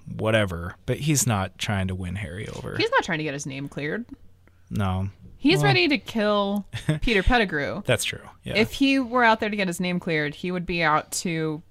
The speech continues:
Speaker 2: reveal Peter Pettigrew in a public enough place
Speaker 1: That's
Speaker 2: to
Speaker 1: true.
Speaker 2: actually get his name cleared.
Speaker 1: Yeah, that's a good point. Instead, he just wants to kill him.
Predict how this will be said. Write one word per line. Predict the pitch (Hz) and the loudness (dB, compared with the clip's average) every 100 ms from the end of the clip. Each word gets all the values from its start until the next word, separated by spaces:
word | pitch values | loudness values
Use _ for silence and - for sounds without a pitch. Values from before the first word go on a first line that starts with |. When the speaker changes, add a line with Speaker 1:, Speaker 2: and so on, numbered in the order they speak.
| - | -6
Speaker 2:
reveal | 160 160 208 190 156 | -6 -2 2 4 2
Peter | 143 185 156 | 2 0 2
Pettigrew | 165 160 156 143 147 147 | 0 0 -4 -4 -2 -4
in | - 160 | -4 -4
a | |
public | 156 190 185 | 2 2 2
enough | 165 147 - | -4 -4 -4
place | - 185 151 147 - | -2 0 0 -2 2
Speaker 1:
That's | 214 | 4
Speaker 2:
to | 165 | 4
Speaker 1:
true. | 165 | 2
Speaker 2:
actually | 190 160 | 0 -4
get | 143 | -6
his | 139 | -6
name | 147 - | -6 -8
cleared. | - 98 - | -12 -12 -4
Speaker 1:
Yeah, | 107 87 | -2 -2
that's | 92 | -2
a | - | -2
good | 104 | -2
point. | 98 98 - - | -6 -6 -10 -8
Instead, | 117 - 107 | -4 0 0
he | |
just | 104 - | 0 -2
wants | 107 - | -4 -6
to | |
kill | - 113 | -8 -8
him. | 120 | -6